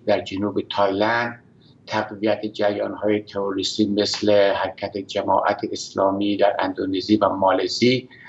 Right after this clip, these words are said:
و همچنین پیروزی تروریست-، تروریستایی که وابسته به داعش در تصرف شهر ماراوی در جنوب فیلیپین هستش، اه، اشاره بکنیم.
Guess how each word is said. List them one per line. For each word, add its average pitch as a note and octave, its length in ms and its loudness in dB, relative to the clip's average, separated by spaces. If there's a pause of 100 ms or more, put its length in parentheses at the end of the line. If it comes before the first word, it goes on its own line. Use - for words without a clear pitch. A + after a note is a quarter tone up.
(200)
و G#2 60 0
همچنین A#2+ 1000 -4
پیروزی G2+ 680 0 (760)
تروریست-، G#2+ 840 -2
تروریستایی G#2+ 680 0
که - 120 -6
وابسته G#2+ 540 2
به D3 160 0
داعش G#2+ 640 0 (400)
در G#2+ 140 0
تصرف A2 760 -4
شهر A2 480 0
ماراوی G2+ 800 2 (300)
در G2+ 160 0
جنوب G2 380 -6
فیلیپین G2+ 520 -4
هستش، A#2+ 640 0 (280)
اه، F#2 360 2 (220)
اشاره A2+ 340 2
بکنیم. - 380 -6